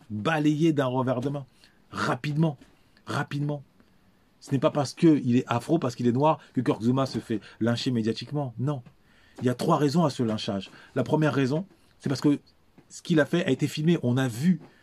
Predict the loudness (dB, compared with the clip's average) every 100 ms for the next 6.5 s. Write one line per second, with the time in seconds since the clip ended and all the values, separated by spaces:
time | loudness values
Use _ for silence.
0 | _ -2 0 2 4 4 4 4 4 4
1 | -2 -6 _ _ -8 -6 -6 _ -16 -8
2 | 4 4 6 8 8 6 -20 _ _ 0
3 | 4 6 4 4 2 2 -8 -20 _ -14
4 | 4 8 8 6 4 6 6 6 6 6
5 | 4 -2 -4 0 2 4 2 4 6 6
6 | 4 4 4 4 2